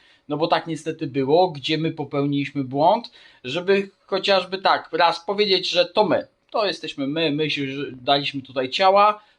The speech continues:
to jest nasza wina, przepraszamy i tak dalej. I też, żeby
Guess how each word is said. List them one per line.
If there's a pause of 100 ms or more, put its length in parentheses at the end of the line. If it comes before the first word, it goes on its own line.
to
jest
nasza
wina, (160)
przepraszamy
i
tak
dalej. (400)
I
też,
żeby